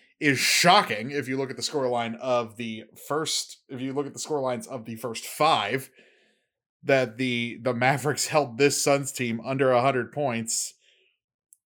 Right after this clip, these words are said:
three different times in this series.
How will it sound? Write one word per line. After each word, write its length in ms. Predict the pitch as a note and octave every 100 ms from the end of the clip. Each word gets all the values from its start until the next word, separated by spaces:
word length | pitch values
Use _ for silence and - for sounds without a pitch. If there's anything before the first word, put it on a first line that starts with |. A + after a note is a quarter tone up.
| -
three 520 | - - C#3+ C4 F#4
different 560 | A#3 G#3 C4+ D#4 B3+ -
times 420 | F3 C4+ B3+ C3+
in 160 | B2+
this 220 | A2 G#2 -
series. 680 | A#2 G#2+ A2 G3 - -